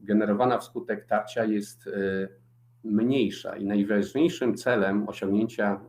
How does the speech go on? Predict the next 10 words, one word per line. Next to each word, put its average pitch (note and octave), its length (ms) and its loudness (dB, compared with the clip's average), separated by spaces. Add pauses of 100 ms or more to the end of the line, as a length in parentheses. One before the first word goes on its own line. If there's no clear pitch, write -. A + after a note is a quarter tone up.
(200)
i G2+ 60 -8
ograniczenia G2+ 560 2
tego F#2+ 240 -4
ciepła G#2 540 -4 (460)
jest A2 220 0
zwiększenie A2 520 0
wydajności G2+ 880 0 (300)
obróbki, - 680 0 (600)
tak G#2 440 2
aby, G2 600 4